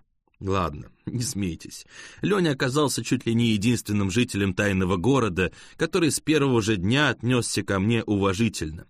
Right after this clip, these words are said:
как к равному. К тому же Клопицкий почти чел, то есть фактически брат, а после одного интересного дела, о котором я как-нибудь расскажу,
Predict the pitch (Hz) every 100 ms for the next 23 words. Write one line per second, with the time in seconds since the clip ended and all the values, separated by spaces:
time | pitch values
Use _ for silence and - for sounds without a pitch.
0 | - 110 - - 107 101 80 78 - -
1 | _ _ _ _ - - 113 175 190 185
2 | 160 151 160 185 - 165 156 151 - 180
3 | 151 - 190 90 - 117 123 - - -
4 | 123 - - - 104 - 120 131 156 92
5 | - - - - 156 208 147 131 113 92
6 | 110 113 120 101 107 104 98 98 95 92
7 | 135 185 92 78 - 80 85 82 90 85
8 | - 98 - 87 87 101 104 - 131 175
9 | 220